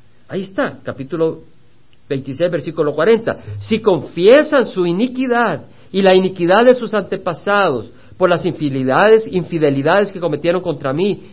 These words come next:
y también porque procedieron con hostilidad contra mí".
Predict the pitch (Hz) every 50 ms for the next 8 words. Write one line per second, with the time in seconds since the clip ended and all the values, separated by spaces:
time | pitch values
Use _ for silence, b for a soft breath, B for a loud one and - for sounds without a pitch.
0 | - - 165 - 175 151 156 185 214 208 220 214 208 - 180 - - 165 - -
1 | 156 151 180 190 208 196 196 196 185 175 160 - - - 175 160 147 143 135 147
2 | 175 233 277 277 277 254 226 165 - 143 131 127 117 107 95